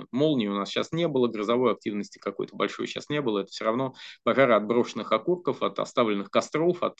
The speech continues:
э, углей, высыпанных из мангала, э, там, от охотничьих пыжей, от перегретых глушителей, людей, которые экстремалы и лезут куда-то, значит, на своей внедорожной технике.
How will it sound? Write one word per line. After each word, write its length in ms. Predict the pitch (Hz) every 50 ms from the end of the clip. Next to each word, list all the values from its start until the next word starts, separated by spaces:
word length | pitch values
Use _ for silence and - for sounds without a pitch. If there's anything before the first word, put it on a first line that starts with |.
| -
э, 40 | 110
углей, 720 | 104 107 104 101 101 98 - - 127 110 120 123 120 113
высыпанных 500 | 104 110 107 - - _ 120 98 - - 113
из 60 | 98
мангала, 600 | 104 107 113 120 123 135 151 165 170 151 131 127 - - - - - - _ _ -
э, 280 | 123 113 104 104 101 101 -
там, 180 | 104 98 98
от 100 | 101 101
охотничьих 520 | - - - 139 120 - 107 - - - -
пыжей, 540 | - 127 113 123 151 160 160 139 120 110 101
от 160 | 101 98 95 _ - - - _
перегретых 480 | 123 113 120 120 131 131 127 131 117 104
глушителей, 640 | 110 117 113 - 147 127 - 127 107 107 104 104
людей, 260 | 101 104 107 117 127 123
которые 560 | - 104 - - 104 107 104 98 101 101 101
экстремалы 560 | 98 - - 113 113 110 117 123 123 117 107
и 40 | 101
лезут 280 | 98 107 104 101 95 -
куда-то, 340 | - 104 104 107 104 - 107
значит, 240 | 95 95 92 - -
на 80 | 101
своей 420 | - - 110 104 101 101 101 101 - - - - - _
внедорожной 600 | 113 113 117 113 120 123 120 127 110 123 123 123
технике. 500 | 120 - 131 98 - 101 92 95 98 -